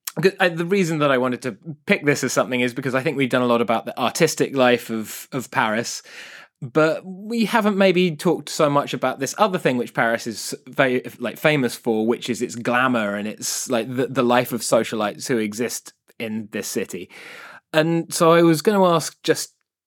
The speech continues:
in passing, like, have you sort of had any experience where you've touched this world of glamour in Paris, and, um, and what have they been like, and do you think it really exists in this way?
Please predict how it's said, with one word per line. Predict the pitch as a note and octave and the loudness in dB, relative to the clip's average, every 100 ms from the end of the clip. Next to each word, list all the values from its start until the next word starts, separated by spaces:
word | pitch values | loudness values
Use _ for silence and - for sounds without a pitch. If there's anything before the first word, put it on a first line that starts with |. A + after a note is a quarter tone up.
| _ | _
in | D#3+ C#3 | -2 -2
passing, | - C#3 A#2+ - A#2 | -2 -2 -2 -2 -2
like, | B2 C#3+ - - - - | -2 -4 -8 -20 -12 -6
have | F3 | 0
you | A3 A#3 G#3+ - _ _ _ D#3+ | 6 6 6 -2 _ _ _ -14
sort | - F3+ | -6 0
of | D#3+ D3 - _ - | -2 -2 -16 _ -8
had | - D#3 | -2 2
any | D#3 | 4
experience | D#3 - D#3+ D#3+ - | 2 2 0 0 0
where | D3+ C#3 | 2 4
you've | B2+ A#2 - - | 4 0 -4 -6
touched | F3+ E3+ - - | -2 -2 -2 2
this | D3+ - | 2 4
world | D#3+ D#3+ D#3 | 4 6 4
of | C3+ A#2+ | 2 -2
glamour | C3+ D3 D3+ D3 | 0 2 4 4
in | C#3+ | 2
Paris, | - D3 E3 D#3 - | 2 2 2 2 -2
and, | B2+ B2 A#2 G2+ - - B2+ | -2 0 -2 -6 -10 -12 -6
um, | C3+ A#2+ B2 C#3+ | -2 0 0 -2
and | C3 B2+ | -2 2
what | C3 | 2
have | A#2 | 2
they | B2 | 0
been | A2+ B2 | 0 2
like, | C3+ C#3+ C3+ B2+ | 4 4 2 -2
and | A2+ | -2
do | C3+ | -2
you | |
think | C#3 B2+ | -2 -2
it | C#3+ | 0
really | B2+ A#2+ | 2 2
exists | A2+ G#2+ A#2+ - - | 2 -2 -4 -4 -6
in | A2+ A#2 | -6 -6
this | - A2+ | -6 -4
way? | A2 F#2 F2+ | -4 -4 -12